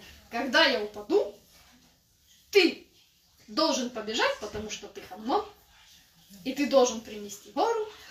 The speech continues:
а на горе там особые травы, и ты должен мне дать эту траву». Ну, как дети, знаете, это так в песочке, куличики вот эти песочные там какие-то, ты должен принести, да, и я живу.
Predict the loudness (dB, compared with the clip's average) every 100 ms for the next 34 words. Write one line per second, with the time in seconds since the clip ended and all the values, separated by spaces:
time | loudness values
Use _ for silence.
0 | -8 -6 -2 0 0 0 -6 -10 -10 -8
1 | -6 0 2 2 -2 -8 -12 -8 -4 0
2 | 2 2 -2 -4 -2 -2 -4 -12 -4 2
3 | 2 2 0 -2 -2 0 -2 -4 -6 -6
4 | -4 -6 -8 -16 -12 -10 -6 -6 -6 -14
5 | -10 -2 -2 -2 -6 -8 -10 -14 -16 -12
6 | -6 -6 -6 -8 -14 -16 -16 -16 -16 -16
7 | -18 -14 -6 -4 -4 -10 -10 -10 -2 2
8 | 4 2 2 0 4 4 4 -2 -8 -14